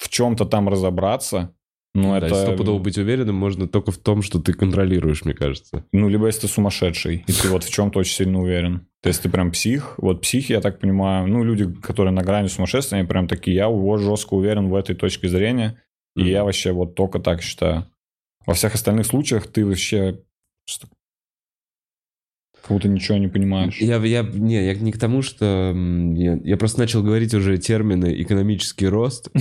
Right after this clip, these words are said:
Speaker 2: ты такой:
Speaker 1: <laughs>
Speaker 2: «Точно?» И я такой: «Вообще не точно». И я вот на этом моменте <laughs> такой, э, насколько я вообще подкован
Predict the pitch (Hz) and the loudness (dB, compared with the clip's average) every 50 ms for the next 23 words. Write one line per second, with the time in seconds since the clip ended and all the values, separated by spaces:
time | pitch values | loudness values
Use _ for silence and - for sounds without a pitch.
0 | 101 - 156 123 110 - 135 123 120 104 98 87 - - 120 139 151 - - - | 2 2 0 0 2 0 0 2 2 2 2 0 0 0 0 0 0 -2 -2 -2
1 | 101 85 - - - 98 98 101 90 101 92 90 95 80 71 73 90 107 - 117 | -2 -2 -2 -2 0 0 2 2 0 -2 -2 -2 -2 -2 0 0 0 0 0 2
2 | 117 110 110 - - 110 - - 113 - - - - - - 156 - - 131 127 | 0 2 2 2 2 2 2 2 0 0 0 -2 -2 0 -2 -2 0 0 0 0
3 | 127 127 117 123 107 117 120 127 135 139 135 123 113 110 110 113 110 113 131 165 | 2 0 0 -2 -2 0 0 0 0 0 0 -2 -2 0 0 0 2 2 2 0
4 | 156 - - - 127 143 175 147 147 - - - 175 160 - 170 170 170 - - | 2 2 0 0 0 0 -2 0 0 -4 -2 0 -2 0 0 -2 -4 -2 -4 -8
5 | - - - - - - - - - - - - - - - 254 254 240 214 196 | -8 -6 -8 -8 -8 -8 -12 -18 -18 -16 -12 -10 -10 -4 0 2 2 2 2 2
6 | 180 165 139 117 120 113 98 78 73 82 92 92 90 85 85 92 107 110 107 - | 0 0 -2 -2 0 0 0 0 0 0 0 2 0 0 0 0 0 0 -2 0
7 | - 120 113 107 - - 90 85 82 78 71 73 78 76 71 - - _ _ _ | 0 0 0 0 0 -2 -2 0 0 0 0 0 -2 -2 -4 -6 -12 _ _ _
8 | _ _ 85 80 80 - 90 - 90 82 - - - 90 85 76 71 71 71 - | _ _ -4 -4 -2 -4 -2 -2 -2 -2 -2 0 2 2 2 4 2 -2 -2 -6